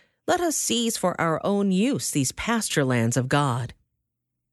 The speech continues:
O my God, scatter them like tumbleweed, like chaff before the wind. As a fire burns a forest,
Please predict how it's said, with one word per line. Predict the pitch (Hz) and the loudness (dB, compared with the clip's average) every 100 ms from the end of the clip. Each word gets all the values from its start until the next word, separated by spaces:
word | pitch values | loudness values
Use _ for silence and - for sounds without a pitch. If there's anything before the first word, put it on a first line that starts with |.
| _ | _
O | 247 247 | 2 4
my | 196 160 | 4 2
God, | 151 180 180 | 0 0 2
scatter | 170 - - 262 269 233 | 0 0 2 2 2 2
them | 170 151 | 2 2
like | 143 143 | 0 -2
tumbleweed, | - 170 165 139 131 131 - - - 214 | 0 0 0 0 0 -4 -8 -20 -6 0
like | 208 - | 0 0
chaff | - 277 269 185 - | 0 0 0 -2 -4
before | 185 208 202 | -4 -2 0
the | 196 | 0
wind. | 196 233 175 143 - _ _ _ _ _ _ - | 2 2 4 0 -2 _ _ _ _ _ _ -2
As | 180 | 0
a | 175 | 0
fire | - - 190 196 196 | -2 -2 0 0 -2
burns | 160 170 185 190 | 0 0 0 0
a | 202 | -2
forest, | - 165 139 131 - | -2 0 0 0 -2